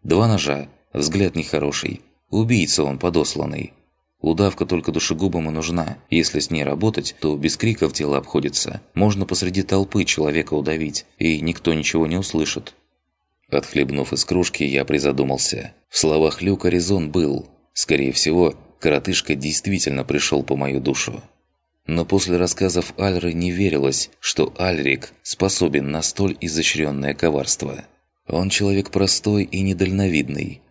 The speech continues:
Сложные замыслы не для таких. Может, конечно,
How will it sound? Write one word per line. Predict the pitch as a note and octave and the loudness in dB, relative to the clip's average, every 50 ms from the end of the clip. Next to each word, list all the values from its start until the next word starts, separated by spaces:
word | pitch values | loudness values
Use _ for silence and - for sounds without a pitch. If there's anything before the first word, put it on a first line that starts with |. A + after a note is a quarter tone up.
| _ _ _ | _ _ _
Сложные | - - D2+ D2 C#2+ C2+ C2 C#2 C2+ C2+ B1+ | 0 2 4 4 2 2 0 -2 -2 -2 -2
замыслы | B1+ D2 E2+ D#2+ D2 C2+ - - C#2+ C#2 C#2 | -2 -2 -4 -2 0 0 0 2 2 0 0
не | C2+ C2+ C#2 C#2 | 0 -2 -2 -4
для | C2 C2+ C#2 | -2 -4 -2
таких. | C2+ - C#2+ - - - - - - - - - _ _ _ _ _ _ _ _ _ _ | 0 0 0 0 -2 -10 -12 -12 -14 -16 -18 -20 _ _ _ _ _ _ _ _ _ _
Может, | D2 D#2 C#2 C#2 C2 C2+ | -2 0 0 0 0 0
конечно, | C#2+ C#2+ C#2 C#2 C2 - - D2+ C#2 C#2 | -2 -2 -2 0 -2 -2 -4 -4 -8 -10